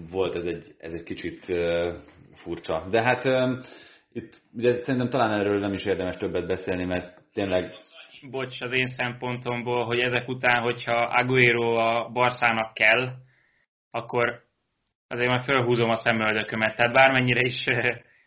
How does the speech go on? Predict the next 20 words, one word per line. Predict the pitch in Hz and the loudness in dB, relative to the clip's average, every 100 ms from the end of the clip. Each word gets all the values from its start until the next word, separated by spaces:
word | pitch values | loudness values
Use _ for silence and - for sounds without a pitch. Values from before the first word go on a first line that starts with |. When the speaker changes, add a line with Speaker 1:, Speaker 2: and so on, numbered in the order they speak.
| _ | _
Speaker 2:
ott | - 135 | -4 -2
maradhat | 127 123 120 110 113 113 - | 2 4 4 2 -2 -2 -2
Messi, | 117 113 - 127 131 127 - | -4 -4 -4 -2 -2 -4 -10
hogyha | 120 120 123 123 117 | -8 -4 2 4 2
maga | - 135 139 | 2 2 4
mellé | 135 131 127 120 | 6 8 8 6
még | 120 117 | 4 0
kér | 127 | 0
egy | 120 | 2
Agüerót | 120 117 120 113 113 110 | 4 4 2 2 2 -4
a | 117 | -4
pályára, | - 120 123 131 131 | 4 6 8 8 6
akkor | 123 - | 4 0
a | 123 | -2
Barcelonának | 120 123 - 120 120 117 117 - | 0 -2 -2 -6 -4 -4 -4 -4
a | 127 | -4
csapatszintű | 120 120 123 120 120 117 | -2 -4 -4 -6 -6 -4
védekezés | 117 120 120 - 120 117 - | 2 4 4 2 0 -2 -4
az | 117 | -4
meghalt. | 104 107 - 107 104 | -2 -2 -2 -6 -6